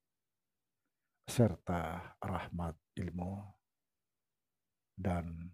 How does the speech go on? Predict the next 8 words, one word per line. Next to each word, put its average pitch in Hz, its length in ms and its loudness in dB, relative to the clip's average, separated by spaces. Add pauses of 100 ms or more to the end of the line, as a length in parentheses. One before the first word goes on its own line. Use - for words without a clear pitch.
rahmat - 560 -4 (720)
kesejahteraan 87 1300 -4
dunia 85 480 -6
akhirat. 87 480 -2 (160)
Amin. 85 300 -4 (880)
Amin 85 320 -2
ya 90 100 0
rabbal 78 320 -8